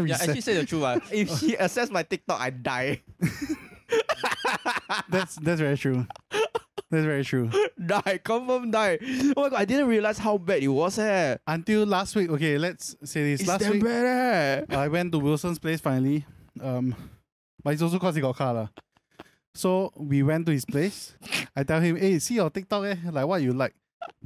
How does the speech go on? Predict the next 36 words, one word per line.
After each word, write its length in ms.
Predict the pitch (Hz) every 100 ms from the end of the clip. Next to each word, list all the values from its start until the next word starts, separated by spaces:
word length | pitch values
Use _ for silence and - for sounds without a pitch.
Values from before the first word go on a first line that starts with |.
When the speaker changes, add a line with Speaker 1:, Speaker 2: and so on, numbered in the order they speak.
| - _
Speaker 2:
'Cause 180 | - 277
I 200 | 151 170
think 220 | 165 247
my 160 | 214 147
videos 400 | 143 165 185 -
I 80 | 127
like 240 | 156 143 _ _ _ _ _
usually 280 | 151 160 202
com-, 440 | - 147 131 131 - -
like, 220 | 135 117
comedy 360 | 139 135 135 135
stuff. 460 | - 120 120 - -
Speaker 1:
Yeah. 340 | 139 123 135 147 _ _
Speaker 2:
Always 240 | - 185 185
video 300 | 151 151 165
ideas 400 | 120 113 123 120
for 120 | 117
me. 220 | 117 110 -
Speaker 1:
Mm. 300 | 127 117 110 - -
Speaker 2:
He 100 | 151
goes 220 | 170 175
through 160 | - 196
lah. 300 | 175 123 120 - - - - - _ -
The 100 | 170
first 240 | 254 247
three 220 | 247 226
videos, 340 | 202 208 175 151 139 - -
like, 220 | 127 123
girls, 260 | 143 139
then 160 | 131 160
I 20 |
like, 240 | 131 117 147
"Okay, 200 | - 120
never 180 | 117 120
say 140 | 120
much." 340 | 110 - -